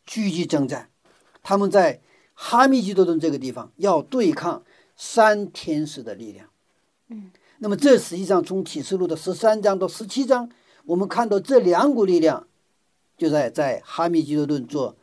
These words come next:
Speaker 1: 决一死战。
Speaker 2: 嗯。
Speaker 1: 这个两股力量我们又称之为善恶之争。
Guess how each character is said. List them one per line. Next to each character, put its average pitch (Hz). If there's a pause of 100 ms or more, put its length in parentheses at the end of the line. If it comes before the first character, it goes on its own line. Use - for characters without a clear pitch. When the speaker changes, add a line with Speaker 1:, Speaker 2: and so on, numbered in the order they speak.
(160)
Speaker 1:
决 135
一 123
死 -
战。 - (960)
Speaker 2:
嗯。 220 (400)
Speaker 1:
这 170
个 156
两 170
股 226
力 185
量 151 (320)
我 127
们 139
又 131
称 156
之 143
为 107
善 127
恶 107
之 120
争。 113